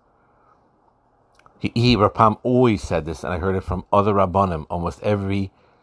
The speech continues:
sane, normal, healthy Rav.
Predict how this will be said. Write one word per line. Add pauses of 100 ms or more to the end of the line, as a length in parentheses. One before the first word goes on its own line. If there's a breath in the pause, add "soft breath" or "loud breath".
(300 soft breath)
sane,
normal,
healthy
Rav.